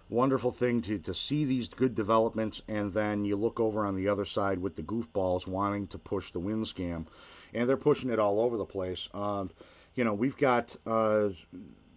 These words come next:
you know, the Atlantic Ocean that's in the crosshairs, and we've got some recent news that have popped up, you know, while we're all aware of this meritless idea to install the industrial wind turbines in the Great Lakes.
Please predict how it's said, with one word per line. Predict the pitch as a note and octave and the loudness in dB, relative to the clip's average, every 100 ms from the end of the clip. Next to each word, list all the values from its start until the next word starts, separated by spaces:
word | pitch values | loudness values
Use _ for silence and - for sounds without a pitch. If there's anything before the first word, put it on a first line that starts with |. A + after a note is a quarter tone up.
| - - - - G#2 | -20 -20 -20 -14 -6
you | A2 | 0
know, | G#2+ | 0
the | G#2 | 0
Atlantic | G#2+ B2+ C3+ A#2+ | 0 2 0 2
Ocean | A#2+ A#2+ - A2 | 4 4 4 -2
that's | G2+ - | -2 -2
in | G2+ | -4
the | |
crosshairs, | F2+ G#2 G2+ G2+ - G2 F#2 F#2 | -2 0 2 2 0 -2 -2 -4
and | F#2+ | -4
we've | F#2+ G2 | -4 -2
got | B2 A#2+ | -2 -2
some | A2+ G2 | -4 -2
recent | A#2 A2+ G#2+ E2+ | -2 -2 -4 -2
news | G#2 A#2 A2 | 0 0 2
that | G#2+ | 0
have | F#2 - | 0 -2
popped | G2+ G2 - | 0 0 0
up, | G#2+ G2+ - - - - - | -2 -2 -6 -20 -20 -16 -6
you | |
know, | G#2 F#2+ | -4 0
while | G2+ A2+ G#2+ | 2 2 4
we're | G#2 | 6
all | A2 G#2 | 6 6
aware | G2+ A#2 A#2+ | 6 6 6
of | G2 | 4
this | G2+ F#2+ | 0 -2
meritless | G2+ G#2+ A2 G2 G2+ | 0 2 2 0 -2
idea | G2+ F#2+ F2+ G2+ G2 | 0 -2 -2 0 0
to | F#2 | -2
install | F2+ - G#2 G2+ | -4 -2 0 0
the | F#2 F2+ | 0 -2
industrial | F2 G2 - F2+ | -2 -4 -4 -4
wind | F#2+ A#2 | -2 -2
turbines | A2+ F2+ F2 F2 | -2 -2 -4 -4
in | A2+ E3 | -2 0
the | G#2+ | -2
Great | F2 G2+ F2 | -2 -2 -2
Lakes. | D#2+ D#2+ D2+ - | -6 -8 -8 -12